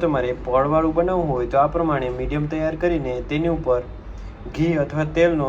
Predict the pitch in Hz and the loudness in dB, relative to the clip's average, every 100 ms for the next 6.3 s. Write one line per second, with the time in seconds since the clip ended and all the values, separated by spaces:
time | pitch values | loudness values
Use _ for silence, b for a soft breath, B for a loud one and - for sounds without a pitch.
0 | 131 - 143 151 151 165 160 127 123 165 | -4 -6 -2 -2 -2 -2 -2 -2 -4 -2
1 | 147 120 151 156 123 123 175 160 127 123 | -2 -2 -2 0 0 -2 -4 -4 -4 -2
2 | 123 117 117 117 117 - 131 139 165 160 | -4 -4 -6 -8 -10 -8 -4 0 2 0
3 | 139 127 135 160 160 170 160 131 131 147 | -2 -2 0 0 4 4 4 2 -2 -2
4 | 156 135 156 170 127 120 117 120 120 113 | 2 2 0 -2 -4 -2 -2 -2 -4 -8
5 | - 120 - - B B B - 135 151 | -8 -8 -8 -14 B B B -8 -4 -2
6 | 170 160 135 | 0 -2 -2